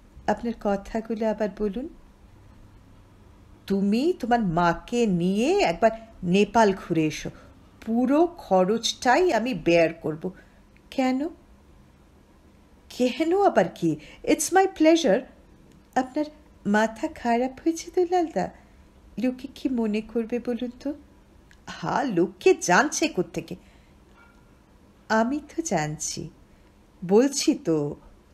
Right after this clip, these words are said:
তোমরা একটু আনন্দ করে এলে আমার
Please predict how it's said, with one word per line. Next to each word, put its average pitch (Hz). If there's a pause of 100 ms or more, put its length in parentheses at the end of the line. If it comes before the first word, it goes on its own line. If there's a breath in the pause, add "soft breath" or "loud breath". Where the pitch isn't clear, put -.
(280)
তোমরা 165
একটু 277
আনন্দ 180
করে 269
এলে 226
আমার 277